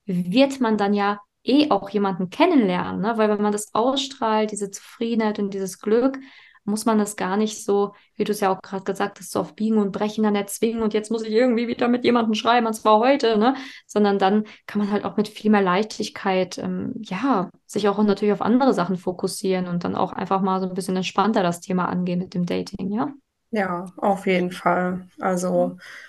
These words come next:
Speaker 2: es hat so viel gebracht und genau, ich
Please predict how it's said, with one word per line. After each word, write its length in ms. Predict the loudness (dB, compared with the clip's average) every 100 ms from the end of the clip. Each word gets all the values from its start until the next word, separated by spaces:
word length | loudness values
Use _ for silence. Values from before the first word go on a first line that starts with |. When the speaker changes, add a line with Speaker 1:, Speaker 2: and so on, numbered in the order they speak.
| -20 2
Speaker 2:
es 80 | 4
hat 220 | 4 2
so 320 | 4 8 8
viel 320 | 6 4 6
gebracht 720 | 4 0 0 0 0 -8 -8
und 680 | -2 0 0 -4 -8 -10 -14 _ _ _ -2
genau, 360 | 0 2 2
ich 320 | 0 -2 -12